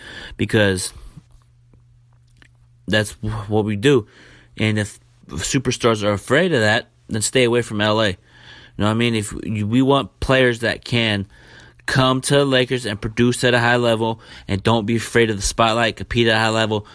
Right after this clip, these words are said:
because I'm tired of players always saying, "Oh my God, I'm too scared to go play with LeBron. He,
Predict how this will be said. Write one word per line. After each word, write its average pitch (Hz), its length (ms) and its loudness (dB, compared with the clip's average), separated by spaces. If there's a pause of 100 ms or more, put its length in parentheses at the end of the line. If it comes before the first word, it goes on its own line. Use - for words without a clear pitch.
(240)
because 104 300 -2
I'm 104 120 -2
tired 127 320 2
of 117 120 -8 (240)
players 120 440 2
always 120 340 0
saying, 117 220 -4
"Oh 127 120 0
my 123 180 0
God, 127 420 0 (360)
I'm 113 120 -2
too 135 160 -2
scared 131 360 2
to 120 40 -6
go 123 120 0
play 123 340 0 (300)
with 110 120 -4
LeBron. 120 440 2 (480)
He, 123 180 -6